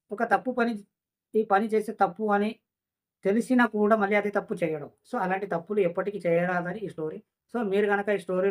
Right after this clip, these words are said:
పూర్తిగా వింటే ప్రతి ఒక్కరికి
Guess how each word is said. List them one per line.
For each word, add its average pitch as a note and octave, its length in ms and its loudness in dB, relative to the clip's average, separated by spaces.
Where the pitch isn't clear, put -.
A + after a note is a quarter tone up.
పూర్తిగా F#3 460 -4
వింటే E3+ 340 -4
ప్రతి E3 260 -4
ఒక్కరికి F3 500 -2